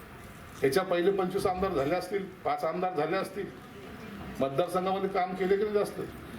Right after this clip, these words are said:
आमच्यापेक्षा हुशार तोच निघाला, सगळ्यात जास्त निधी त्यांनी घेतला.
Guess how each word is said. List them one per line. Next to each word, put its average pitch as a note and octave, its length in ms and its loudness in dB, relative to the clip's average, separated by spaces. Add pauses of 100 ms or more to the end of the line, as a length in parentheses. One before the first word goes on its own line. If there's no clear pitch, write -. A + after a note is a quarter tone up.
(160)
आमच्यापेक्षा G3 520 4
हुशार D#3+ 260 4
तोच G#3 280 4
निघाला, G3 260 2
सगळ्यात F#3 280 2
जास्त F#3+ 320 2
निधी F#3 160 0
त्यांनी F#3+ 260 4
घेतला. C#3+ 300 4